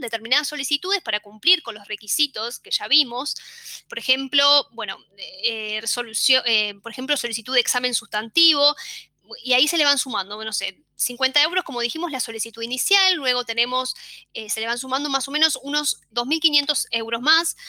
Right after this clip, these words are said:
o sea que ya tenemos que contar con tres mil euros para, para iniciar la solicitud. Entonces, claro, más luego,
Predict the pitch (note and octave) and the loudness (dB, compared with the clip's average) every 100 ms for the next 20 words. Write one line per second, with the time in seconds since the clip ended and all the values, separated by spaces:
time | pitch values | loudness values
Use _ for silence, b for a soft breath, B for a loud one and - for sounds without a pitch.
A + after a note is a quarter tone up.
0 | B - A#3 A#3 B3 - - C4 C#4 C#4 | B -4 0 2 4 2 0 -2 0 -2
1 | C4 A#3+ A#3 B3+ - A#3 A#3 B3 D4 D#4+ | -4 -8 -4 -6 -4 -8 -6 -4 0 4
2 | D#4+ E4 F4 F4+ - - - C4 C#4+ E4 | 2 2 -2 0 -2 -4 0 4 6 4
3 | - - A#3 A#3+ A#3+ A3+ C#4+ D4 D4 A#3 | 0 -2 0 0 -4 0 2 2 0 -4
4 | G#3+ - G#3 - _ A#3 C4+ C#4+ C4+ G#3+ | -8 -12 -12 -20 _ -8 -6 -4 -2 -2
5 | - _ A#3+ B3 C4 C#4 D4 D4+ E4 | -4 _ -2 -2 -2 2 4 6 4